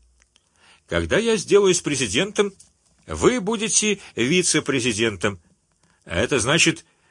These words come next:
двадцать пять тысяч в год. Сейчас Уайт получал двенадцать тысяч.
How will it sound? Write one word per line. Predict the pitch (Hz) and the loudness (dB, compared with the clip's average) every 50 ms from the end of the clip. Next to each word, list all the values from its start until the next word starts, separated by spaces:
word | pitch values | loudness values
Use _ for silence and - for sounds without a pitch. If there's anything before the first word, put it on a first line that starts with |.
| _ _ - | _ _ -10
двадцать | 90 101 98 110 170 214 226 - - - 202 175 - | -4 -2 2 2 2 2 0 -2 -4 -2 -2 -4 -2
пять | _ 165 165 175 175 - | _ 0 0 0 -2 -2
тысяч | - 156 160 160 - 156 139 131 | 0 2 2 2 2 0 -4 -4
в | 110 | -4
год. | 92 113 117 117 - - - _ _ _ _ _ _ _ _ _ - _ _ _ _ _ _ | 0 2 2 2 0 -2 -10 _ _ _ _ _ _ _ _ _ -20 _ _ _ _ _ _
Сейчас | - 95 87 - 120 123 - - - | -10 -8 -4 -2 0 0 -2 -2 -2
Уайт | 127 113 117 117 113 - - - _ _ _ _ _ _ | -2 0 0 0 0 -2 -8 -16 _ _ _ _ _ _
получал | - 87 90 87 - 113 113 117 104 | -4 -2 -2 -2 0 0 2 0 0
двенадцать | 82 95 120 131 123 107 87 - - 80 80 | 0 -2 0 0 0 0 -2 -4 -8 -10 -12
тысяч. | - 82 69 - - - - - | -12 -12 -12 -10 -12 -14 -16 -18